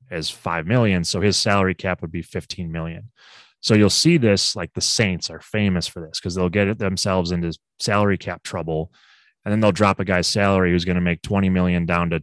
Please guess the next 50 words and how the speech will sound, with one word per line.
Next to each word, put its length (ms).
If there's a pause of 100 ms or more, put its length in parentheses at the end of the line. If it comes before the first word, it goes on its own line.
two 180
million, 440
and 340
then 80
they 80
take 200
that 120
eighteen 300
million 240
dollars, 400
make 140
that 160
signing 340
bonus, 340
and 80
then 160
all 220
they're 100
doing 300
is 120
spreading 380
it 100
out 280 (160)
into 320
future 360
years. 380 (520)
They're 180 (100)
kicking 280
the 60
can 300
down 200
the 80
road, 260
essentially. 540 (760)
Eventually, 680
it 100
will 200
be 120
time 280
to 60
pay 160
the 80
piper 420
because 640
this 160
is 140
where, 320
like, 260
dead 220
cap 240